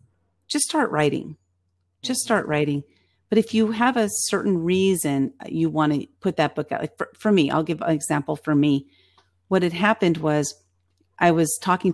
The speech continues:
Speaker 1: to one of my mentors, and I have lots of mentor-, mentors and coaches in my life. I truly believe in them. I think they, they really help us to see who we really are.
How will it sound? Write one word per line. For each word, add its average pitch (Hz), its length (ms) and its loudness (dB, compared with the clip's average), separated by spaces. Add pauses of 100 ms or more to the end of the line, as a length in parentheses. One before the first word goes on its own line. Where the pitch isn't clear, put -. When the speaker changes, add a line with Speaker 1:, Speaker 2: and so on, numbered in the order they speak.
Speaker 1:
to 156 160 -2
one 151 160 0
of 143 60 0
my 143 140 0
mentors, 147 600 0
and - 120 -4
I 208 80 4
have 190 100 2
lots 147 300 -2
of 151 60 0
mentor-, 139 400 -2
mentors 151 520 0
and 147 120 -4
coaches 135 420 -4
in 135 80 0
my 135 140 -2
life. 123 260 -8
I 139 160 -6
truly 160 420 -2
believe 151 380 -4
in 139 100 0
them. 135 160 0
I 139 60 0
think 165 260 2
they, 143 300 0 (480)
they 156 160 6
really 165 200 4
help 151 220 -2
us 139 180 -4
to 151 80 -2
see 143 220 0
who 139 220 0
we 139 140 2
really 139 340 2
are. 139 260 2